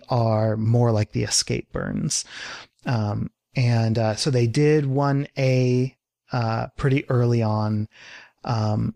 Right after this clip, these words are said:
and, uh, yeah, twenty meters per second. I will talk about one B in a little bit.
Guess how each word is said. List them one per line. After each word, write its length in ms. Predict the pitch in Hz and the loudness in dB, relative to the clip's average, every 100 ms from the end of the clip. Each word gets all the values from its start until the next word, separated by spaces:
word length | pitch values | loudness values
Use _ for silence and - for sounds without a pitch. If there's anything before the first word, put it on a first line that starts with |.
| - | -4
and, 460 | 139 117 110 107 | -2 0 0 0
uh, 380 | 107 104 104 113 - _ | 0 -2 -4 -6 -12 _
yeah, 160 | 143 120 | -4 -2
twenty 260 | - 180 | 0 4
meters 240 | 170 147 - | 4 2 0
per 80 | |
second. 300 | 139 135 135 - | -2 -2 -4 -2
I 60 | |
will 100 | 139 | 0
talk 320 | 139 - 180 | 0 -2 -2
about 240 | 165 139 127 | 0 -2 0
one 280 | 127 120 110 | 0 0 0
B 180 | 113 | 0
in 80 | 110 | 0
a 80 | 101 | -2
little 220 | 104 110 | -2 -4
bit. 240 | - 101 | -4 -8